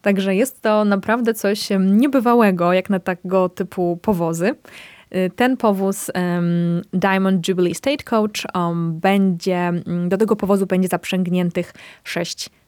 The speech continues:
koni. A w drugą stronę trasa będzie podobna, czyli po tej trwającej około godzinę, godzinę z hakiem, tak się przewiduje,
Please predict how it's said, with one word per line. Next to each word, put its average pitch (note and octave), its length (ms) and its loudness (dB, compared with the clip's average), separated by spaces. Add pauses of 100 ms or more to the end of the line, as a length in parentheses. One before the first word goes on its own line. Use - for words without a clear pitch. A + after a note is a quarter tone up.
(120)
koni. F#3 480 0 (520)
A F#3+ 440 2 (120)
w F3+ 120 -4
drugą A#3+ 380 2
stronę F#3 540 -4 (300)
trasa A3+ 320 2
będzie G#3+ 260 4
podobna, G#3 540 2
czyli G3 480 0
po A#3 220 0
tej A3 180 0
trwającej G#3 600 0
około F#3 440 0
godzinę, F#3 720 2 (280)
godzinę G3 440 2
z - 40 -12
hakiem, F3 420 -6
tak F3 140 -8
się E3 120 -6
przewiduje, F3 580 -2